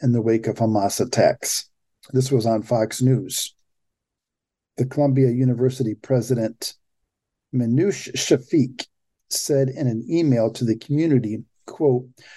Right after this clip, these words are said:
"We are grateful for the persistence and perseverance of the students and their families in the face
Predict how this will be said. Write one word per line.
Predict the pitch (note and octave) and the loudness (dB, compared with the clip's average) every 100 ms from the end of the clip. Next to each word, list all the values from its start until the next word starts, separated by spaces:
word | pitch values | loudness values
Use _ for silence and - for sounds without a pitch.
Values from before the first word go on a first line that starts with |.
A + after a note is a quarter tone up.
| _ | _
"We | C#3 | 0
are | C3 B2 | 2 0
grateful | A#2 C#3 G#3+ - C3+ A2 - | 0 0 0 0 0 0 0
for | B2 | -2
the | A#2 | 0
persistence | - C3 - A#3 - - - - - | -2 -2 2 0 2 -4 -4 -8 0
and | E3+ A#2 | 0 0
perseverance | D#3+ C#3 D3+ B2+ F#3+ E3+ B2+ - - | 0 2 2 2 2 0 -2 -8 -4
of | D3 C#3 | -2 0
the | - | 0
students | - B3 G#3+ - - - - - | 0 4 4 2 -4 -2 -2 0
and | C#3 D3+ | 0 2
their | D#3 C3+ | 0 -2
families | - D3+ B2+ D#2+ - B2+ - - _ _ _ _ _ _ - | 0 2 2 0 -6 -4 -4 -6 _ _ _ _ _ _ -2
in | A2+ | 0
the | G#2+ | 0
face | - - E3 - - - | 0 0 2 0 -2 -2